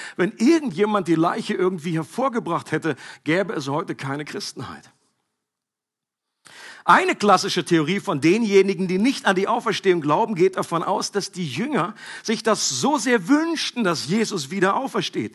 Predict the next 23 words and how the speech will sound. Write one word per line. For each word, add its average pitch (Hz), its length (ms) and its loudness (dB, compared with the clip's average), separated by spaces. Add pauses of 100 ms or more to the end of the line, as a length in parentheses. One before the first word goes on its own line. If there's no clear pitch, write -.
(300)
dass 233 180 2
sie 247 140 -2
es - 100 -4
so 247 80 -2
sehr 196 480 0
hofften, 277 460 0
dass 175 160 -2
ihr 160 260 2
Wunschdenken 233 680 0
ihnen 240 240 -2
einen 233 160 -2
Streich 262 480 -2
gespielt 202 400 -4
hat 147 160 0 (260)
und 220 140 2
sie 220 180 0
nicht 233 460 0
mehr 202 260 2
Wunsch 262 340 0
und 220 120 -4
Realität 202 640 2
auseinanderhalten 202 1000 -2
konnten. 104 320 -10